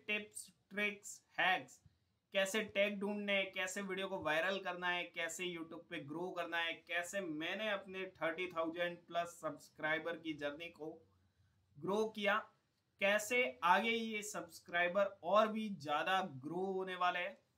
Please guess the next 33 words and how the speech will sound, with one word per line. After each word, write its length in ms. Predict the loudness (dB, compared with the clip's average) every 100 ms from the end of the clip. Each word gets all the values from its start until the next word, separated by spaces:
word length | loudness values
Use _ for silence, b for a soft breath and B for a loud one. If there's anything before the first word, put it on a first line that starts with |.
| _ -4
So 100 | 2
ये 140 | 2
सब 260 | 2 -2 -2
कुछ 180 | -8 -6 0
आगे 200 | 4 4
आने 200 | 4 4
वाले 180 | 4 2
videos 400 | -2 -4 -4 -2
में 100 | 2
आपको 320 | 2 -2 -6
पता 240 | 0 0
चलेगा। 400 | 0 -2 0 0
अब 360 | 0 0 -2 -2
से 180 | -4 -4 -2
regular 400 | -2 0 0 0
video 260 | 0 2
आएगी 400 | 2 2 -2 -8 -18 _ _ _
और 240 | 4 4 0
YouTube 520 | -8 -4 -4 -4 -6 -6 -8
growth 320 | -6 -4 -4 -4
के 100 | -4
ऊपर 300 | -4 -4 -4
video 300 | -2 0 4
आएगी, 340 | 4 2 -4 -12 _ -12
पूरा 240 | 2 4
YouTube 460 | 4 0 -4 -6 -6
के 160 | -4 -4
regarding 600 | 0 2 2 -2 -6 -10
ही 120 | -10 -10
video 420 | -8 -6 -8 -12 -4
आने 200 | -2 0
वाली 280 | -2 -4
है। 80 | -8